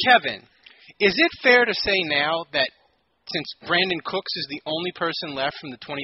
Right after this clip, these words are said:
fourteen draft, the Saints could have purchased Mike Detilier's draft book, let me and you run the draft, and given us a fifth of Crown, and we'd have done at least as good as them and found them one player that would have been worthwhile?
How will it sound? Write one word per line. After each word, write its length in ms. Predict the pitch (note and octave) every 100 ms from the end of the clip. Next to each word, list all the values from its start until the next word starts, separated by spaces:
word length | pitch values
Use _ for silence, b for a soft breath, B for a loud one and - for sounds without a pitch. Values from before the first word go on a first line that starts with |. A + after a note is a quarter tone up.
| -
fourteen 340 | D3 - D3 B2
draft, 400 | B2 B2 - - - b b b
the 80 | -
Saints 500 | D#3+ - G3 A3+ - - b b b
could 260 | - A3 G3+
have 140 | G3 E3+ - _ _ _ _
purchased 400 | - G#3 G#3+ B3
Mike 220 | A#3 A3+ G#3
Detilier's 520 | - A#3 A3 G3+ F3+
draft 340 | F#3 E3 D#3+ -
book, 200 | A#2+ - - _ _ _ _ _ _ _ _
let 200 | D#3+ F3
me 300 | E3+ F#3+ C4+
and 120 | B3
you 200 | G#3+ B3 F#3
run 160 | F#3+
the 80 | F#3
draft, 600 | F3 D#3 C3+ A2 - - _ -
and 120 | D#3+
given 220 | D#3+ G3+
us 180 | G#3+ F#3+
a 100 | C#3+ C3+ -
fifth 260 | G#3+ A3+ -
of 80 | D#3 -
Crown, 560 | - D3 D3+ F3+ G#3+ - B
and 120 | E3 F#3+
we'd 140 | G3
have 80 | D3
done 260 | F#3+ F#3 F#3+
at 100 | D3+ C3+
least 500 | C3+ D3+ G#3+ A#3 -
as 100 | D#3+ C#3
good 160 | E3 E3+
as 120 | D3
them 240 | C#3+ D#3 D#3
and 120 | C3 -
found 240 | C3+ C#3+
them 220 | C#3+ B2+ A#2
one 360 | A#2 C3+ C3+ C3+
player 480 | - B2 B2+ C#3+ D#3 _ -
that 100 | B2+
would 80 | C3
have 60 |
been 120 | B2+ B2
worthwhile? 520 | A#2 B2 A#2 A#2+